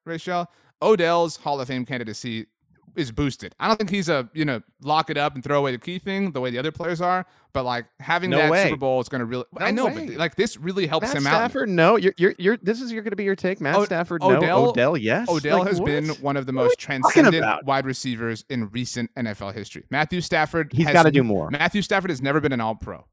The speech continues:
Speaker 1: He has one Pro Bowl. Two now, I
Speaker 2: That's
Speaker 1: guess, if
Speaker 2: 'cause
Speaker 1: you
Speaker 2: of
Speaker 1: count the season. I mean
Speaker 2: You know, I, I, I tend to think that
Speaker 1: Ma-,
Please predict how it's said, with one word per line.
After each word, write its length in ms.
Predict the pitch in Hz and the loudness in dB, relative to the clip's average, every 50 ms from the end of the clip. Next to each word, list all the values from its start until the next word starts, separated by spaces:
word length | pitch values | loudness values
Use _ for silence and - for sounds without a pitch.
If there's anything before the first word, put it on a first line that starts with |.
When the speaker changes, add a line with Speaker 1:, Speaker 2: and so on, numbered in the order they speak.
| _ _ _ | _ _ _
Speaker 1:
He 60 | 147 | -8
has 120 | 131 113 104 | -6 -6 -6
one 260 | 104 113 127 131 127 | -6 -4 -2 -2 -2
Pro 180 | - 123 107 92 | -4 -6 -8 -10
Bowl. 240 | 92 - _ _ _ _ _ _ _ _ _ _ _ _ - | -10 -16 _ _ _ _ _ _ _ _ _ _ _ _ 0
Two 180 | - 202 185 165 | 2 2 2 2
now, 260 | 147 123 98 82 - - | 0 -2 -4 -6 -10 -10
I 80 | 113 120 | -8 -8
Speaker 2:
That's 60 | 117 | -6
Speaker 1:
guess, 80 | 107 - | -6 -4
if 40 | - 92 | -4 -4
Speaker 2:
'cause 60 | 85 | -4
Speaker 1:
you 60 | 87 | -4
Speaker 2:
of 60 | 82 | -8
Speaker 1:
count 120 | - 95 - | -10 -12 -14
the 60 | 92 | -18
season. 340 | - - 78 - - - - _ _ _ _ | -18 -18 -20 -20 -20 -20 -20 _ _ _ _
I 40 | - | -12
mean 260 | 110 101 95 90 85 - _ _ _ _ _ _ _ _ _ | -12 -12 -12 -14 -16 -18 _ _ _ _ _ _ _ _ _
Speaker 2:
You 60 | 85 | -18
know, 180 | 80 67 50 - - - _ - | -16 -14 -14 -14 -16 -16 _ -6
I, 80 | - 107 | -4 -4
I, 60 | 104 - _ _ | -4 -6 _ _
I 140 | - 98 98 | -6 -6 -6
tend 280 | 90 - 101 90 87 80 - | -6 -8 -10 -10 -10 -8 -6
to 180 | 87 82 82 - - | -6 -6 -8 -8 -12
think 180 | 85 80 78 | -12 -12 -12
that 160 | - 78 - - | -14 -16 -10 -8
Speaker 1:
Ma-, 80 | 156 | -8